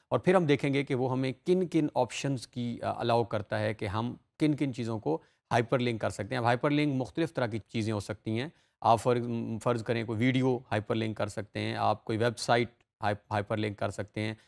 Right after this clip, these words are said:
आप कोई फ़ाइल हाइपरलिंक कर सकते हैं। तो हमारे पास जो है वो काफ़ी सारे ऑप्शंस मौजूद होंगे। अब हम जो है वो ऑब्जेक्ट को सिलेक्ट करते हैं, ये हमारे पास ऑब्जेक्ट है, इसको हमने सिलेक्ट किया, वो जो है उसका कलर चेंज हुआ और हम एंटर कर देते हैं।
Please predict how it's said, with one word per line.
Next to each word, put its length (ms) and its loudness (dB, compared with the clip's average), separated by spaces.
आप 220 4
कोई 140 2
फ़ाइल 420 4
हाइपरलिंक 460 -2
कर 100 0
सकते 280 -6
हैं। 120 -4
तो 80 6
हमारे 180 8
पास 180 6
जो 120 4
है 60 6
वो 220 8
काफ़ी 200 6
सारे 180 6
ऑप्शंस 460 4
मौजूद 380 2
होंगे। 280 4
अब 160 6
हम 120 6
जो 120 6
है 80 8
वो 180 4
ऑब्जेक्ट 320 2
को 100 2
सिलेक्ट 360 2
करते 260 4
हैं, 180 2
ये 140 4
हमारे 220 4
पास 260 0
ऑब्जेक्ट 400 2
है, 140 6
इसको 200 -4
हमने 140 0
सिलेक्ट 360 0
किया, 300 4
वो 220 2
जो 120 2
है 100 2
उसका 180 -6
कलर 260 0
चेंज 300 4
हुआ 220 4
और 120 2
हम 120 -2
एंटर 240 -2
कर 180 0
देते 240 -4
हैं। 120 -4